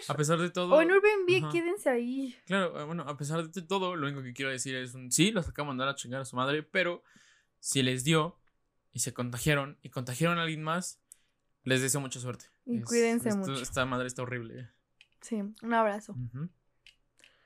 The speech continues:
Speaker 1: El tema de hoy.
Speaker 2: Ok, ayer se puso muy intensa la gente con las confesiones.
Speaker 1: Sí.
Speaker 2: Toca una parte dos.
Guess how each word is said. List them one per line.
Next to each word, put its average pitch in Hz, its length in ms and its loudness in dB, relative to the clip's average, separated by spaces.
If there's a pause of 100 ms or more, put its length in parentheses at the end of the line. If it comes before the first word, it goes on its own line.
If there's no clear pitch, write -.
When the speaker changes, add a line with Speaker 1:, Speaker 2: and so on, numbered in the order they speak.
(800)
Speaker 1:
El 131 120 -6
tema 190 220 4
de 196 80 2
hoy. 208 240 0 (920)
Speaker 2:
Ok, 233 220 2 (240)
ayer 269 480 8 (460)
se 247 180 2
puso 233 360 -6
muy 240 220 4
intensa 240 680 6
la 208 100 4
gente 208 440 -4
con 220 160 -10
las 220 140 -12
confesiones. 233 840 0
Speaker 1:
Sí. 123 500 -4 (720)
Speaker 2:
Toca 233 200 -6
una 226 120 -10
parte 220 320 -12
dos. 214 140 -10